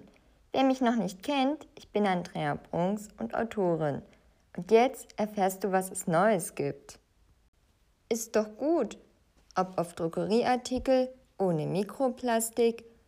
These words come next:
Parabene oder Silikone, in Lebensmitteln ohne Gentechnik oder mit einer Farbskala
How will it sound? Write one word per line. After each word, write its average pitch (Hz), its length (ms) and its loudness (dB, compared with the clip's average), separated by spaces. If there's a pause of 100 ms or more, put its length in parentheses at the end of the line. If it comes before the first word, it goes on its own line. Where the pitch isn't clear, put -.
(180)
Parabene 190 1000 0 (500)
oder 208 280 8
Silikone, 170 1080 2 (440)
in 165 160 0
Lebensmitteln 220 960 2 (340)
ohne 185 300 4
Gentechnik 240 1080 0 (560)
oder 196 320 6
mit 165 240 -2
einer 160 240 -2
Farbskala 175 1040 -2